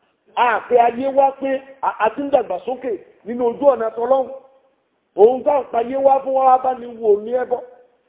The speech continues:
Ọlọ́run gbogbo ìgbà tí èèyàn bá ti ṣe kèfèrí sí dàda tí mi Ọlọ́run ṣe fún yín. Ọlọ́run ní azaka Allahu libasal ju'i wal khawf. Aṣọ tá a máa dà ború àwọn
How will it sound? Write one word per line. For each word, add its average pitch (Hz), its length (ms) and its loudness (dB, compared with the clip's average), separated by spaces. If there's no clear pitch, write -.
Ọlọ́run 330 280 4
gbogbo 302 200 0
ìgbà 247 160 0
tí 254 100 -6
èèyàn 285 160 -2
bá 302 120 4
ti 285 100 -16
ṣe 269 160 -8
kèfèrí 240 380 0
sí 330 120 -10
dàda 254 260 -2
tí 302 120 -12
mi 269 120 -6
Ọlọ́run 262 340 0
ṣe 247 140 -2
fún 262 140 -10
yín. 294 240 -6
Ọlọ́run 220 240 4
ní 226 60 0
azaka 208 460 0
Allahu 175 680 -2
libasal 147 600 -8
ju'i 139 460 -14
wal 117 300 -12
khawf. 143 220 -4
Aṣọ 220 240 -2
tá 269 120 2
a 214 80 2
máa 240 200 -2
dà 196 220 0
ború 190 360 -6
àwọn 175 480 -2